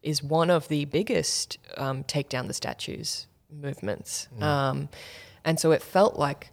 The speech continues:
Speaker 1: yeah, again, very organic that all of these questions really came to a head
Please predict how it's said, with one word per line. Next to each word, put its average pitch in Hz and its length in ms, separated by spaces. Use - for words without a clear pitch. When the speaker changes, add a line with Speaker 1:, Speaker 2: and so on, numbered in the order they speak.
Speaker 1:
yeah, 156 300
again, 147 400
very 160 220
organic 143 520
that - 140
all 147 140
of 147 100
these 143 160
questions 143 520
really 147 460
came 139 320
to - 140
a 131 60
head 147 380